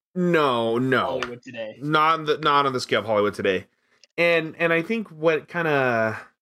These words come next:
Speaker 1: you know, what I was gonna say, w-, the one thing that comes to mind is, although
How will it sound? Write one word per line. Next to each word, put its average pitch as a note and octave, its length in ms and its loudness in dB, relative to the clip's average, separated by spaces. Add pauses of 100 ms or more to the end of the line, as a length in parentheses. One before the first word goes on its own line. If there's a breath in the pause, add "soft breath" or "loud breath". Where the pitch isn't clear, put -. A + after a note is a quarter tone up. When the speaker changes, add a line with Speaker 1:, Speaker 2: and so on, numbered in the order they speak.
(320)
Speaker 1:
you D#3+ 60 0
know, C3+ 180 4
what C#3 160 2
I C#3+ 120 2
was F3+ 100 -2
gonna C#3+ 140 2
say, C3+ 180 2
w-, A#2+ 240 0
the B2+ 80 0
one C3+ 180 0
thing C#3 140 -2
that A2 140 -4
comes A#2+ 200 -4
to A2 80 -2
mind A2+ 460 0 (460)
is, B2+ 580 2
although D#3+ 880 2